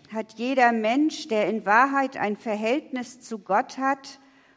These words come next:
und mit ihm umgehen will, nur eine einzige Aufgabe: froh zu sein." Das meinte auch Paulus schon,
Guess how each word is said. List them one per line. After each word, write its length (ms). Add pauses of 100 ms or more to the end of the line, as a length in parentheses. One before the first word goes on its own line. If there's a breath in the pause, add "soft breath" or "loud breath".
(120)
und 200
mit 200
ihm 160
umgehen 680
will, 520
nur 160
eine 340
einzige 600
Aufgabe: 840 (680 soft breath)
froh 320
zu 200
sein." 560 (2750 soft breath)
Das 200
meinte 360
auch 160
Paulus 500
schon, 420